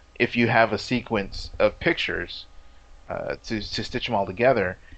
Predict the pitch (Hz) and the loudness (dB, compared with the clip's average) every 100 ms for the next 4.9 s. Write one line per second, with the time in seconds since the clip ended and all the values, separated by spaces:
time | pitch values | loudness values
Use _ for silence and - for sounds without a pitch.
0 | - 117 117 104 104 110 104 120 120 117 | -4 2 2 2 0 -4 -4 2 4 4
1 | 113 113 107 104 110 104 101 98 95 95 | 4 2 -2 -2 0 2 0 -2 -4 -8
2 | - - - - 120 117 120 117 110 120 | -12 -20 -20 -6 2 6 8 8 8 6
3 | - 113 101 101 104 - - - - - | 4 0 -2 -6 -10 -18 -18 -18 -8 -2
4 | 98 98 95 143 170 107 95 98 | 0 2 6 8 8 6 4 2